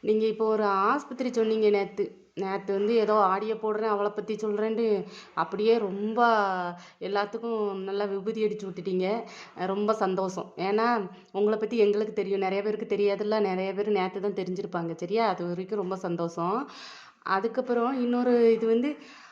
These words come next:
ஐ வி எஃப் ட்ரீட்மெண்ட் பத்தியே உங்களுக்கு தெரியல.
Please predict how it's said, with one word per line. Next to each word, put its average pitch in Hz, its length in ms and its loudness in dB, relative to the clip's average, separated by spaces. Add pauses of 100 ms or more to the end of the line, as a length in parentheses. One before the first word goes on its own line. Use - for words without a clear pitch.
(240)
ஐ 226 140 4
வி 269 180 -2
எஃப் 285 220 -2
ட்ரீட்மெண்ட் 262 560 -2
பத்தியே 254 440 2
உங்களுக்கு 240 380 2
தெரியல. 190 400 0